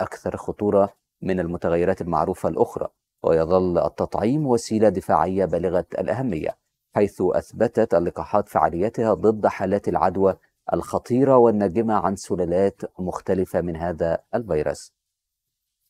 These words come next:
وعلى الرغم من أن هناك حاجة إلى مزيد من البحث لفهم سلوكه بشكل صحيح، إلا أن النتائج الأولية تشير إلى أنه قد لا يكون أكثر خطورة من الاختلافات السابقة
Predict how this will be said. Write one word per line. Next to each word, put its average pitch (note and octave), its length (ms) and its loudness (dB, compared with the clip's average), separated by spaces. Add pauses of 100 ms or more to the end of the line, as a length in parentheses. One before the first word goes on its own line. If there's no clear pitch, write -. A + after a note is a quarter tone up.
(140)
وعلى G#2 240 10
الرغم C#3 360 6
من A#2 220 4
أن G#2+ 160 4
هناك G#2 340 0
حاجة G#2 420 4
إلى F#2+ 200 4
مزيد F2+ 480 -2
من G2 100 0
البحث F2 480 -2
لفهم F#2 420 -2
سلوكه F#2 460 -2
بشكل F2 680 -4
صحيح، - 600 -4 (340)
إلا G2 200 4
أن F2+ 120 0
النتائج G#2 460 2
الأولية F#2+ 540 2
تشير A#2 480 -2
إلى D#2+ 160 -2
أنه F2 360 -4
قد A#2 260 2
لا G#2+ 120 4
يكون G#2+ 500 2 (360)
أكثر G#2 380 0
خطورة G2 500 2
من F2+ 140 -4
الاختلافات E2+ 600 -4
السابقة F2 720 -2